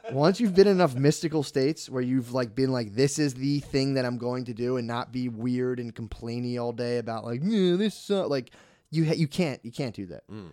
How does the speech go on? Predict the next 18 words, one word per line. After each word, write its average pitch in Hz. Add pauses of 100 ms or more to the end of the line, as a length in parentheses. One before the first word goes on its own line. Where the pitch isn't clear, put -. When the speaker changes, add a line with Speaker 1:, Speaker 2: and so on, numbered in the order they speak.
(120)
Speaker 1:
You 139
can't 180
just 135
be 139
walking 131
around 120
all 123
day 127 (300)
complaining 117
about, 104 (100)
"I'm 135
doing 127
something 120
I 107
don't 107
like." 101
It's -
like, 113